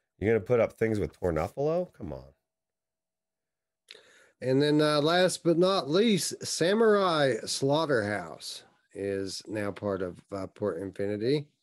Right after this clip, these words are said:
Speaker 2: And, uh, I don't know, man. It's, uh, it's Samurai Slaughterhouse. That sounds interesting enough to check out anyway, a-, as part of your Viveport Infinity subscription.
Speaker 1: Yeah,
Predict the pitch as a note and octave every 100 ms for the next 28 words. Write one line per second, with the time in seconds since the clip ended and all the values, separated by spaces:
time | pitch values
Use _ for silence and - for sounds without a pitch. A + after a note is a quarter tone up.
0 | _ _ _ _ _ G#2 G#2 G#2+ G2+ G#2
1 | G#2 G#2 G2+ F#2+ _ _ _ _ - C3
2 | A#2 G#2+ G#2+ A2 B2+ B2+ - _ _ _
3 | _ - G#2 F#2 G#2+ - - A#2 A2+ A2+
4 | G#2+ A2 - B2+ C3 C3 B2+ C3+ C#3 A#2
5 | G2 F#2 F2+ - F2 - A2 G#2+ - -
6 | _ _ _ _ B2+ A#2 A2 - A2+ G2+
7 | G#2 A2 - G#2+ F#2+ A#2 G#2 A#2+ B2+ G#2+
8 | F#2+ F#2 F#2+ G2 G#2 - E2+ E2 G2+ G#2
9 | - A2 G2+ F#2+ G2 F#2 F#2+ F#2+ G2+ F#2
10 | E2+ F#2+ G2+ F#2+ F#2+ F#2 F2+ _ _ _
11 | - - F2 - F2+ - - - - _
12 | - A2+